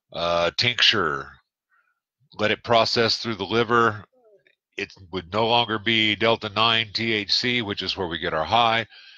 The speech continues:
It would be Delta eleven, which is actually more effective in what it does in the brain, but it does not produce the high effect that the Delta nine does. So if you look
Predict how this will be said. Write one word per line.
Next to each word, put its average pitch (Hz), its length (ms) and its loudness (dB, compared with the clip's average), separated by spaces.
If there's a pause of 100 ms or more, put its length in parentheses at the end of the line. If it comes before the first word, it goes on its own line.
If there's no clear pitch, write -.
(100)
It 160 120 2
would 143 180 4
be 127 140 4
Delta 110 400 2
eleven, 90 560 -2
which 95 220 -6
is 92 160 -2
actually 117 480 0
more 123 260 -2
effective 135 640 -2
in 110 100 -10
what 107 220 -2
it - 140 -4
does 110 280 2
in 85 100 -12
the 82 100 -12
brain, 139 580 2 (680)
but 110 160 2
it 104 140 -2
does 107 260 0
not 107 240 0
produce 104 460 -6
the 95 140 -4
high 98 200 -2
effect 92 480 -6
that 82 120 -20
the 90 80 -8
Delta 87 380 -4
nine 78 360 -6
does. 62 380 -6 (560)
So 101 360 6
if 101 160 2
you 110 120 2
look 123 280 4